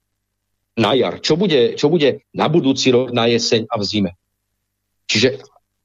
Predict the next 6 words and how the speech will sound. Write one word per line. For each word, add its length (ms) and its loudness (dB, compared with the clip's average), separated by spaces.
nekoncepčné 720 0
riešenia 640 0
súčasnej 560 0
vládnej 400 -2
koalície. 720 0
E, 20 -4